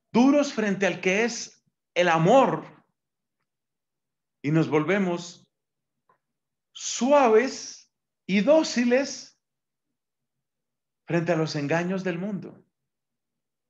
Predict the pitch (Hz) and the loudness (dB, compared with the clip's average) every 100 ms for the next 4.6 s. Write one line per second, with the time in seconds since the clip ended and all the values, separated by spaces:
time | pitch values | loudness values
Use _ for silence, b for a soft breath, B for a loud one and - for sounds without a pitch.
0 | _ _ _ _ _ _ _ _ _ _ | _ _ _ _ _ _ _ _ _ _
1 | _ _ _ _ _ _ _ _ _ _ | _ _ _ _ _ _ _ _ _ _
2 | _ _ B B 151 185 190 233 226 247 | _ _ B B -2 0 2 0 -2 -2
3 | 277 226 - 226 233 226 214 214 214 208 | -2 -4 -4 -2 -2 -4 -4 -4 -4 -6
4 | 175 151 160 143 - 107 | -6 -10 -10 -12 -12 -16